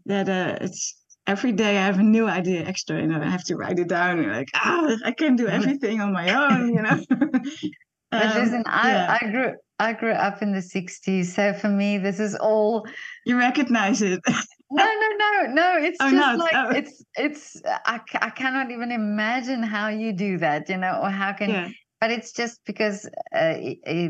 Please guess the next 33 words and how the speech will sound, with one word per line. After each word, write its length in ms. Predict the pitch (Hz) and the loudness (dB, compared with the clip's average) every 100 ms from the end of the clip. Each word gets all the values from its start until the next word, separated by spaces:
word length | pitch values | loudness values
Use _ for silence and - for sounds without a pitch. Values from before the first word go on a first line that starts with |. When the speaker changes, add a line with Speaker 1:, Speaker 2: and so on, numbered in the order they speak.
| 175 | -4
Speaker 2:
this 380 | 160 175 214 - | -6 -4 -4 -6
generation, 760 | - 196 185 180 180 190 185 175 170 | -6 -2 0 0 0 -2 -4 -2 -2
you 320 | 170 180 185 180 - _ | 0 0 -2 -4 -10 _
see 440 | - - 262 262 262 | -20 -8 -6 -4 -4
things 260 | 196 185 | -2 -2
in 120 | 180 170 | 0 -2
a 60 | 165 | -2
different 300 | 175 190 180 | -6 -6 -2
way 200 | 180 180 | 0 0
because 360 | 180 190 180 190 | -2 -4 -4 -6
you 80 | |
see 280 | 180 - 214 | -6 -2 0
Speaker 1:
Mm-hmm. 120 | 196 | 0
Speaker 2:
all 140 | 214 226 | 0 -4
the 80 | 208 - | -6 -4
possibilities, 880 | 185 180 165 160 165 165 160 160 - | -4 -2 -2 -2 -2 -2 -4 -2 -2
and 280 | 156 170 170 - - _ - | -2 -2 -4 -12 -20 _ -6
of 180 | 180 | -6
course, 280 | 180 202 190 | -4 -4 -4
all 220 | - 208 202 | -2 -2 -2
these 340 | 202 190 175 - | -2 -2 -6 -4
possibilities 680 | 185 180 175 170 180 180 165 - | -4 -2 0 0 0 -2 -2 0
are 240 | 185 196 170 139 | 0 2 2 2
there 320 | 135 151 180 | 2 2 -2
to 60 | 180 | -4
discover. 440 | 165 170 - 247 | -4 -6 -4 0
Speaker 1:
Yeah. 300 | 190 180 - - - | 0 0 -4 -8 -10
Speaker 2:
And 80 | 180 185 | -8 -8
this 160 | 180 | 2
is 100 | 240 | 4
Speaker 1:
Mm-hmm. 80 | 220 | 6
Speaker 2:
why 220 | 175 170 170 165 - | 4 2 -2 -6 -12
it's, 380 | - 175 175 | -8 -6 -6